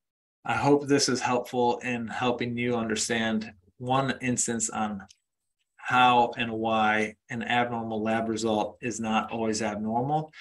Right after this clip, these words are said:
and why it's very important to take the entire case into context before you reflexively just treat a piece of paper.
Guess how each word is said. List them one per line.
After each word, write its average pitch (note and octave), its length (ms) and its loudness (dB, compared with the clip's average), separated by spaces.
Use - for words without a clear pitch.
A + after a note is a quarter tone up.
and A2+ 220 -2
why A2+ 200 2
it's G#2+ 120 0
very A#2+ 400 4
important A#2 720 -2
to G#2+ 540 -2
take B2+ 440 0
the A#2 140 -2
entire A#2+ 420 2
case B2+ 420 2
into A2 220 -6
context C3 720 0
before A#2 380 -2
you A2+ 260 0
reflexively A2 720 -2
just G#2 300 -2
treat A#2+ 300 2
a A2 80 0
piece A2+ 340 -2
of G2 180 -6
paper. D3 600 2